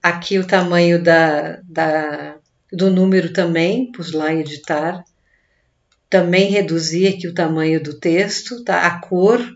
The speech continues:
posso alterar a cor, se eu quiser outra cor. Eu deixei preto mesmo, tá? E coloquei aplicar.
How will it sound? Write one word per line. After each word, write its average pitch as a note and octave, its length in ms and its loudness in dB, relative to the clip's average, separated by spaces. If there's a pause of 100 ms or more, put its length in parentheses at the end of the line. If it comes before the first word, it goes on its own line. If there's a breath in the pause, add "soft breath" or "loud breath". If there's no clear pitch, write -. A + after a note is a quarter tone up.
(120)
posso E3 260 -4
alterar E3 460 0
a E3+ 140 -10
cor, G3 300 0
se - 140 -10
eu - 60 -18
quiser D3+ 260 -6
outra C#3+ 300 -6
cor. F3+ 440 -4 (400 soft breath)
Eu D#3 80 -12
deixei - 380 -6
preto D#3+ 340 -6
mesmo, F#3 600 -2 (680 loud breath)
tá? F3+ 380 -4
E A#3+ 400 -6 (100)
coloquei G3+ 440 0
aplicar. F#3 680 0